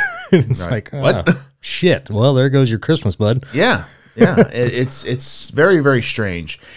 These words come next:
Speaker 2: And, you know, I've noticed as an adult, so my sister and my mom were like, "Well, what do you want for Christmas?" And I'm like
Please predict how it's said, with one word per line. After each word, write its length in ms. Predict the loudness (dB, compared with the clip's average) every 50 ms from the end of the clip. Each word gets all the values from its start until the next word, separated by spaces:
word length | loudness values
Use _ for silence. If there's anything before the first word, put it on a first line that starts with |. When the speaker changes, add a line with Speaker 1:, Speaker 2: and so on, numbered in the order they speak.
| -16 -4 0
Speaker 2:
And, 160 | 2 2 4
you 60 | 4
know, 80 | 4 4
I've 160 | 4 4 4
noticed 240 | 4 2 2 0 -2 -2 0
as 240 | 2 2 2 2
an 60 | 0 -4
adult, 580 | -4 -4 -2 0 0 2 0 -2 -6 -12 -20 _
so 200 | -18 -12 -10 -8
my 260 | -8 -6 -8 -8 -10 -10 -12
sister 340 | -10 -10 -10 -8 -8 -8 -6
and 60 | -6
my 80 | -6
mom 200 | -4 -4 -4 -4
were 60 | -4 -4
like, 80 | -4 -2
"Well, 80 | -2
what 80 | 0 0
do 60 | 0
you 80 | 0 -2
want 120 | -4 -4
for 80 | -8 -8
Christmas?" 420 | -8 -10 -12 -10 -12 -14 -12 -12
And 80 | -12 -10
I'm 80 | -10 -10
like 200 | -10 -12 -12